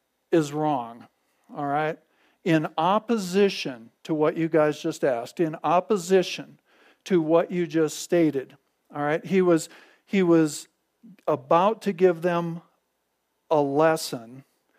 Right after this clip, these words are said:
in opposition to the theological assumption that God did this to this guy and it was the result of somebody's personal sin. All right, and that one word "but" in that text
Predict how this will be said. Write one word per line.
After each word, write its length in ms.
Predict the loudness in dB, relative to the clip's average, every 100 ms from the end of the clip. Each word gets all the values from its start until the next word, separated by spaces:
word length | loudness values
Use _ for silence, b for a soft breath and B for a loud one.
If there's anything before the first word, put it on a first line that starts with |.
| _ _ _ _
in 240 | 0 0 0 0
opposition 920 | 0 2 0 4 2 2 -4 -10 -10
to 120 | -10
the 160 | -8 -4
theological 840 | 2 6 6 6 2 -2 -2 -2
assumption 840 | -4 -4 -4 -4 -4 -8 -12 -12 -20 b b b
that 380 | -4 -4 -4 -4
God 600 | 2 2 4 2 0 -2
did 300 | 2 4 2
this 300 | -4 -4 -8
to 120 | -8 -6
this 280 | -8 -10
guy 480 | -8 -8 -6 -8 -10 _ b -6
and 180 | -2 0
it 120 | -2
was 180 | -4 -10
the 80 | -6
result 460 | -6 -4 -4 -4 -6
of 100 | -12
somebody's 440 | -10 -8 -8 -10
personal 460 | -12 -12 -10 -14 -12
sin. 360 | -14 -14 -16 _ _
All 120 | -6 -2
right, 180 | -2
and 140 | -2 -2
that 160 | -4
one 480 | -2 -2 0 0 0
word 500 | 2 2 2 -4 -2
"but" 320 | 2 2 0 -6
in 180 | -8 -4
that 300 | -4 -4 -4
text 440 | -2 -2 -4